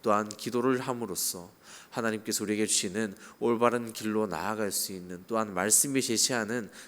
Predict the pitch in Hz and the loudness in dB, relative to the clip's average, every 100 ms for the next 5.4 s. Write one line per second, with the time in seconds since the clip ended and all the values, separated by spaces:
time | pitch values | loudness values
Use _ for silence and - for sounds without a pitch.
0 | - 120 123 117 - 95 95 90 82 - | -8 0 2 0 -6 -6 -4 -6 -8 -16
1 | - - 95 98 110 113 107 95 104 104 | -20 -10 -2 2 4 6 4 4 0 0
2 | 85 87 110 107 90 85 82 85 - - | 0 0 0 -2 -4 -4 -8 -10 -20 -20
3 | - - - 95 95 78 104 110 107 104 | -18 -18 -2 0 0 4 4 4 2 2
4 | 117 - 117 107 98 - 92 90 - 110 | 0 -2 -4 -2 -2 -4 -6 -8 -6 -4
5 | 113 95 98 120 | -2 0 0 -2